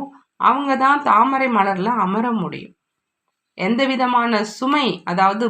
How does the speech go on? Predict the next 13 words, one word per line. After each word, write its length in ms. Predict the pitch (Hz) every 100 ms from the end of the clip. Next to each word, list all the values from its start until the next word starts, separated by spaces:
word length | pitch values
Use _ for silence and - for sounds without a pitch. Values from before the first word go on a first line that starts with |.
| 180
பந்தனம் 600 | 208 233 247 294 262 170 -
இருக்க 280 | 175 180 196
வேண்டாம். 500 | 180 151 143 143 135 - _ _ _ _ _ _ _ _ _ _ _ _ 208
மனதினுடைய 720 | 226 285 320 330 311 269 247 214
எண்ணங்களின் 600 | 196 220 254 247 226 190 190
சுமை, 420 | - 175 175 151 - - -
சமஸ்காரங்களின் 1080 | 226 233 269 - 285 277 262 247 226 208 190
சுமை, 380 | - 180 170 147 - _ _ _ _ _ -
உலகின் 440 | 190 247 254 240 226
அழியும் 500 | 190 233 285 277 262
பொருட்களின் 640 | 240 233 226 214 196 185 185
கவர்ச்சியினுடைய 960 | - 208 220 294 - 254 220 196 196 170
சுமை, 380 | 175 180 185 165